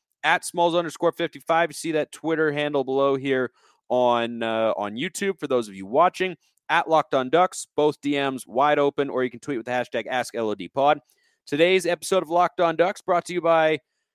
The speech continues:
Stat Hero. Stat Hero is reshaping the way you play fantasy sports.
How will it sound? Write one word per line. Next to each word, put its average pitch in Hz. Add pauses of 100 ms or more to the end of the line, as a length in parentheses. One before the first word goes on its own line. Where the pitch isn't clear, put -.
(260)
Stat 240
Hero. 160
Stat 208
Hero 202
is 180
reshaping 196
the 170
way 196
you 190
play 190
fantasy 185
sports. -